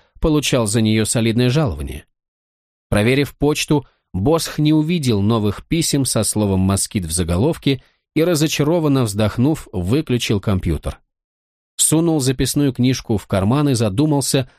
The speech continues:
не заглянул ли в неё Тревину, когда стоял у Босха за спиной. Книжка была открыта на странице с надписью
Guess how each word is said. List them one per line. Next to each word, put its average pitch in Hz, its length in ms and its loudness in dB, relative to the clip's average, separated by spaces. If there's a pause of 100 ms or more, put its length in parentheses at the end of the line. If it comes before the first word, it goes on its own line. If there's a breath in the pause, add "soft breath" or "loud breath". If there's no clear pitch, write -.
(160 soft breath)
не 123 180 2
заглянул 131 640 2
ли 147 140 0
в 135 80 -2
неё 135 320 2
Тревину, 135 640 0
когда 98 320 0
стоял 104 400 0
у 95 60 0
Босха 110 380 -2
за 113 140 0
спиной. 143 480 -2 (480)
Книжка 113 380 0
была 110 220 2
открыта 123 360 -2
на 117 120 0
странице 110 520 0
с - 120 -4
надписью 117 640 0